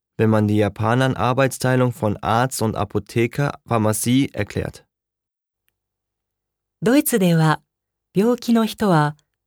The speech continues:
Speaker 2: 病院や町の医者に行きます。医者が処方箋を書いて、患者がその処方箋を持って薬屋に行きます。薬屋で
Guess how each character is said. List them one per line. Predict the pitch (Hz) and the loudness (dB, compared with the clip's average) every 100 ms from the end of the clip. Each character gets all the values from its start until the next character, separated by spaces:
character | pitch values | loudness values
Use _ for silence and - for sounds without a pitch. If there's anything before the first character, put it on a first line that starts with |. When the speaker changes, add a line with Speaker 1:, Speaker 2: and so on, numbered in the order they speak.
| - | 0
Speaker 2:
病 | 196 233 233 | 2 4 4
院 | 226 | 2
や | 220 202 | 2 2
町 | 262 - 240 | 2 2 2
の | 247 | 2
医 | 233 | 0
者 | - 208 | -2 0
に | 202 | 0
行 | 196 | -2
き | 190 | -2
ま | 180 | 0
す。 | 180 - _ _ _ _ _ _ _ _ _ _ _ _ _ | -2 -6 _ _ _ _ _ _ _ _ _ _ _ _ _
医 | 180 | -6
者 | - 247 | -2 2
が | 240 233 220 _ - | 4 2 0 _ -8
処 | - 180 | -2 0
方 | 226 254 | 2 2
箋 | 254 240 226 | 2 2 2
を | 226 | 0
書 | 220 208 | 0 -2
い | 196 | 0
て、 | 160 139 _ _ _ _ _ _ - | 0 -2 _ _ _ _ _ _ -6
患 | 196 240 226 | 0 2 2
者 | 233 | 2
が | 220 214 | 0 -2
そ | 202 | 0
の | 240 | 0
処 | 254 254 | 2 0
方 | - 240 233 | 0 0 0
箋 | - 233 | 2 2
を | 220 | 2
持 | 208 220 | 2 0
っ | |
て | - _ 185 - _ _ _ _ | -4 _ -2 -2 _ _ _ _
薬 | - - 180 185 | -6 -2 2 2
屋 | 180 | 2
に | 175 | 2
行 | 170 | 0
き | - 156 | -2 -2
ま | 147 | -2
す。 | 151 - _ _ _ _ _ _ _ _ _ _ _ _ _ _ | -2 -6 _ _ _ _ _ _ _ _ _ _ _ _ _ _
薬 | - - 233 226 | -6 0 2 4
屋 | 220 202 | 2 4
で | 185 - | 2 2